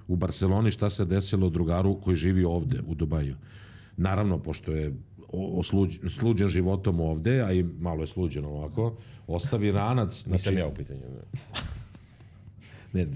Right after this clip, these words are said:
Speaker 1: nisam re-, nisam rekao potpuno sluđen. <laughs> I životno nesposoban.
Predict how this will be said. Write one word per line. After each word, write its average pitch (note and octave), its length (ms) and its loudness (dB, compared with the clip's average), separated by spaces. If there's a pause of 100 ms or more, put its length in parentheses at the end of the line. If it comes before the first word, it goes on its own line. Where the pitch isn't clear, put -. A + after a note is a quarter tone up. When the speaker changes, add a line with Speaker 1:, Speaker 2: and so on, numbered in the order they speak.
(220)
Speaker 1:
nisam G2+ 320 -2
re-, A#2 160 -2
nisam C3+ 280 0
rekao C#3 200 -2 (120)
potpuno F2+ 420 -6
sluđen. E2 460 0 (260)
<laughs> - 300 -6
I A2+ 80 2
životno A2+ 520 4
nesposoban. G2+ 560 -4